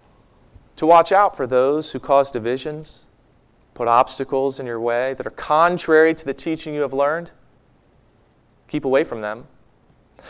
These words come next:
For such people are not serving our Lord Christ, but their own appetites. By smooth talk and flattery, they deceive the minds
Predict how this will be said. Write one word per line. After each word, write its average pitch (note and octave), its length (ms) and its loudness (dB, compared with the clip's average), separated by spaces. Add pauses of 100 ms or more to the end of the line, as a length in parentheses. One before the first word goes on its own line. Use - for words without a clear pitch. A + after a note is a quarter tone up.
(140)
For E3+ 120 6
such B3 300 8
people B3+ 200 6
are F#3+ 60 6
not F#3 180 6
serving A3 380 6
our D#3+ 140 6
Lord D#3+ 260 6
Christ, F3 460 2 (320)
but F3+ 120 6
their E3+ 140 6
own F3+ 100 2
appetites. - 880 -8 (640)
By F3 140 6
smooth D4 720 4
talk G#3+ 400 4
and C3+ 100 -6
flattery, G#3 480 2
they E3 180 6
deceive B3+ 760 -2
the G#3+ 80 -2
minds F#3 800 -2